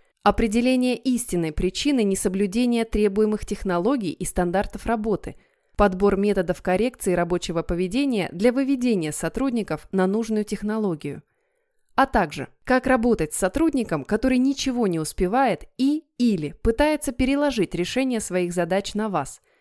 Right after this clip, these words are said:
Что делать, если ваш сотрудник ходит к начальству через вашу голову и так далее.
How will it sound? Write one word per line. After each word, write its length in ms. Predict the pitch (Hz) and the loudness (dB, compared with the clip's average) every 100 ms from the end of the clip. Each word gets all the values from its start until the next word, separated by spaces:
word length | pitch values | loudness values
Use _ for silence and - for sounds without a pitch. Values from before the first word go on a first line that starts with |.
| _ _ | _ _
Что 260 | - - 175 | -8 0 0
делать, 400 | 160 285 214 - | 0 0 0 -2
если 220 | 190 214 | -2 0
ваш 180 | 196 196 | 0 0
сотрудник 540 | 196 226 294 214 - | -2 0 0 0 -4
ходит 340 | - 220 180 - | 0 0 0 -4
к 60 | |
начальству 580 | 190 190 269 285 - 151 | -4 -2 -2 -2 -6 -10
через 320 | - 214 214 | -6 -2 0
вашу 300 | 202 196 185 | 0 0 -2
голову 460 | 190 277 175 139 - _ - | -2 0 0 -2 -12 _ -6
и 80 | |
так 180 | 233 240 | -2 -2
далее. 320 | 190 143 - | -2 -4 -8